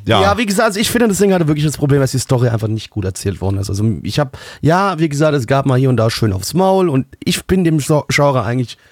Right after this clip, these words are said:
Speaker 2: nicht abgeneigt. Ich mag das eigentlich auch, aber für mich war das, es war sehr langatmig. Ich hatte, äh, an manchen Stellen hat's mich auch einfach irgendwie verloren gehabt und dann hab ich gar nicht mehr gekehrt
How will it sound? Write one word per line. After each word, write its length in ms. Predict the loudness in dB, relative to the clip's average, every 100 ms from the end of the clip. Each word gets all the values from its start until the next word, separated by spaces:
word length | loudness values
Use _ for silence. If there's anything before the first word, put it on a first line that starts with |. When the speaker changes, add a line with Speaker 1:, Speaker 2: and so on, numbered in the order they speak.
| -20 -4
Speaker 2:
nicht 240 | -2 0 0
abgeneigt. 420 | 0 0 0 0
Ich 100 | 0
mag 220 | 2 2
das 140 | -2
eigentlich 340 | 0 -2 -2 -2
auch, 240 | 0 0
aber 140 | -2 -4
für 140 | 0
mich 260 | 0 0 -2
war 100 | -2
das, 280 | -2 -6 -18 _ -20 -20 -16
es 140 | -4
war 140 | 0 2
sehr 200 | 2 2
langatmig. 1040 | 2 0 0 -2 -2 -2 -2 0 0 -2
Ich 200 | -6 -4
hatte, 500 | -2 2 2 2 0 0
äh, 40 |
an 240 | 0 2
manchen 240 | 0 0 0
Stellen 180 | 2 2
hat's 160 | 0
mich 140 | -2 0
auch 140 | 0
einfach 220 | 0 0
irgendwie 260 | 0 0 -2
verloren 420 | 0 2 2 2
gehabt 280 | 0 0 -4 -18 -16 -2
und 60 |
dann 80 | 0
hab 100 | 2
ich 160 | -2 0
gar 200 | 0 2
nicht 160 | 0
mehr 140 | 0 0
gekehrt 520 | 0 0 0 0 -2